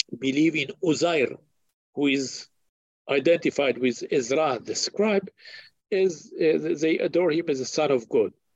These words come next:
So they are like the Christian. So we, on the basis of, of some verses in the Quran, these are the main two cases, the golden calf and the, the story of Uzair Ezra, probably Ezra, uh, you can, you can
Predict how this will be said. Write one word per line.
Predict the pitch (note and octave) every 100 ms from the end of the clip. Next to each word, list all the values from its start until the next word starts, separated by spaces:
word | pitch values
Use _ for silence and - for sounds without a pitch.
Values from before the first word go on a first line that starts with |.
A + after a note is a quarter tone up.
| _ -
So | C#3
they | C#3
are | D#3 C3+
like | C#3 C3
the | B2+
Christian. | - F#3+ - - G#2 - - - - -
So | - F3 - - -
we, | - -
on | F#3+
the | G3+
basis | F3+ E4 C4 A3
of, | F#3 - _ -
of | D#3 -
some | A3 A#3+ F3
verses | E3 C3+ C#3
in | C#3
the | B2+
Quran, | C#3 C#3 C3
these | E3+ F#3
are | B2+
the | C#3+
main | C#3 E3 D#3 _ -
two | F3
cases, | - D3+ A#2+ A2 - - - _ -
the |
golden | C#3 D#3 D#3 C3
calf | F3 D3+ -
and | B2
the, | C#3 C#3+
the | C3+
story | - - D#3 C3+
of | B2+ _ -
Uzair | C#3+ C#3+ D3 C3
Ezra, | B2 B2 F3+ F3+ G3+ _ _ _ _ _ -
probably | C3+ C3+ D3 C#3+
Ezra, | A#2 G3+ A#3 - _ _ _ _ _ -
uh, | D3+ D3+ -
you | G3 D#3+ -
can, | G3+ A3 A#3 - _ _ _ -
you | D3
can | C3+ D#3+ F#3+